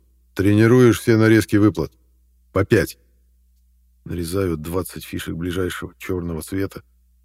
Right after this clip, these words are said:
четырьмя стопками по пять, раскатываю последнюю стопку. По четыре, по три. Четыре, четыре, один,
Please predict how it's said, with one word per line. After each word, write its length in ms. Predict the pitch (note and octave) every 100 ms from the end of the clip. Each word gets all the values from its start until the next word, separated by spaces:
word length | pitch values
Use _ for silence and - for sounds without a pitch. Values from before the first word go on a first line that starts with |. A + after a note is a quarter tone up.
| _
четырьмя 480 | - - G#2 G2+ G2+
стопками 500 | - G#2+ - F#2 E2+
по 160 | F2
пять, 340 | E2 G2+ F#2+ - _ -
раскатываю 600 | F#2 - A#2+ A2 F#2+ F#2
последнюю 480 | F2+ - G2 F2+ F2
стопку. 400 | G#2+ F#2+ - _ _ _ _ _ _ _ _ _ _ _ -
По 100 | E2
четыре, 560 | - - G#2 G#2+ A2
по 160 | - E2+
три. 340 | G2 G#2+ G#2 - _ _ _ _ _ _ _
Четыре, 460 | - F#2 B2 B2+
четыре, 440 | G#2+ F#2 A2 A2 F#2+
один, 380 | F2 G2+ G#2+